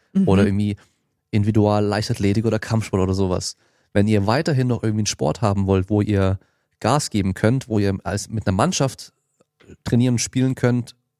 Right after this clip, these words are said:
Speaker 2: wo ihr auch mal ein bisschen, ja, wie gesagt, Vollkontakt machen wollt,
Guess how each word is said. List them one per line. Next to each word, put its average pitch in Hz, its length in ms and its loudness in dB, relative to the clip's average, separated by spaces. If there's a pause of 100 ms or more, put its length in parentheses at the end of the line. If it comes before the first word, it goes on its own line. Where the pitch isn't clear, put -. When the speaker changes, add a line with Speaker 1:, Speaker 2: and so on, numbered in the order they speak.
(140)
Speaker 2:
wo 117 180 2
ihr 104 120 0
auch 101 120 0
mal 110 120 2
ein 107 100 0
bisschen, 104 500 0 (500)
ja, 98 240 4 (220)
wie 120 160 0
gesagt, 117 180 0
Vollkontakt 139 460 -2
machen 95 240 -4
wollt, 110 280 0